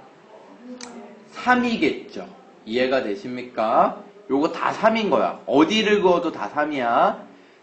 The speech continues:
그래서 요게 삼인데 요 빗금친 부분을 구하래요. 근데 여기가 지금 만나고 있어요. X축에서 뭐 하고 있어요, 여러분? 만나고 있어요. 그쵸?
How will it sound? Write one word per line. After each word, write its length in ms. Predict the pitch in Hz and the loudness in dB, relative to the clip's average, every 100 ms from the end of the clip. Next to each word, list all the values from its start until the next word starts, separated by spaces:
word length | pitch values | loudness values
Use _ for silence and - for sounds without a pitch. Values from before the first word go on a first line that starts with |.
| - | -4
그래서 240 | 170 175 | 0 4
요게 260 | 151 160 196 | 4 6 4
삼인데 840 | 196 233 220 185 208 254 254 - - - _ 151 | 6 4 4 2 4 4 2 -8 -16 -18 _ 2
요 140 | 160 | 2
빗금친 680 | - 160 254 240 240 226 202 | 2 -6 -2 -2 -2 -2 0
부분을 460 | 208 196 196 190 | 2 6 6 4
구하래요. 720 | 185 120 127 120 127 131 90 - - _ - | 0 2 2 2 2 2 0 -8 -20 _ -8
근데 160 | 185 190 | 4 6
여기가 320 | 175 196 208 | 6 4 2
지금 360 | 190 196 185 | 4 2 2
만나고 520 | 127 131 165 190 190 185 | 4 2 6 4 6 2
있어요. 880 | 143 - 165 165 160 160 160 160 - - - _ - _ _ _ _ - | 0 0 2 4 6 6 4 0 -8 -20 -20 _ -20 _ _ _ _ -4
X축에서 760 | 123 135 - 196 - 190 190 190 | 0 0 2 0 2 2 6 4
뭐 240 | 147 135 156 | 4 6 6
하고 200 | 170 165 | 6 0
있어요, 540 | - 160 151 147 143 | -2 -2 2 2 0
여러분? 500 | 139 139 147 156 156 - - - - 127 - - - - | -2 -2 0 -2 -2 -10 -18 -18 -20 -20 -20 -20 -20 -2
만나고 600 | 113 123 147 165 165 160 | 4 4 4 4 4 4
있어요. 800 | 135 - 127 117 117 131 117 95 90 - - | 0 -2 -4 -2 0 0 -2 -4 -10 -16 -10
그쵸? 540 | 170 - 220 226 - | -8 4 6 6 2